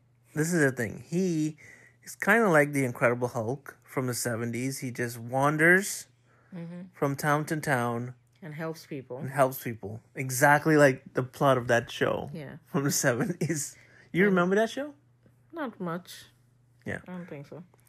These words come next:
Speaker 1: Yeah. So in, remember, if you remember the Incredible Hulk, he used to travel, hitchhike to different towns, help people. Then turns into Hulk and beat up a bunch of people and then, um, save the day.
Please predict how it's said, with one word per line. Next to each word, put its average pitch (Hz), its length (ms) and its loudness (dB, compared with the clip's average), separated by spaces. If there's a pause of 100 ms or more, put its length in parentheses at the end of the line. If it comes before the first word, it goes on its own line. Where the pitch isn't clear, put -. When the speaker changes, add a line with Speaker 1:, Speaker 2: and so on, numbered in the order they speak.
Speaker 1:
Yeah. 131 280 4
So 147 160 4
in, 143 220 4
remember, 180 360 4
if 170 180 6
you 160 80 0
remember 147 600 6
the 117 440 2
Incredible 120 400 0
Hulk, 113 320 -4 (580)
he 127 180 -4
used 127 160 -4
to 120 80 -2
travel, 139 600 6 (100)
hitchhike 131 680 0 (420)
to 135 100 -6
different 135 340 -2
towns, 113 600 -4
help 117 220 -2
people. - 440 -10 (440)
Then 160 200 6
turns 147 240 4
into 143 280 4
Hulk 120 400 -4 (520)
and 123 260 -8 (160)
beat 139 180 -2
up 135 140 2
a 127 40 -2
bunch 120 260 -4
of 117 80 -8
people 113 500 -8 (560)
and 120 140 -6
then, 117 180 -4
um, 113 260 -8 (1040)
save 127 320 -2
the 113 100 -8
day. 85 340 -10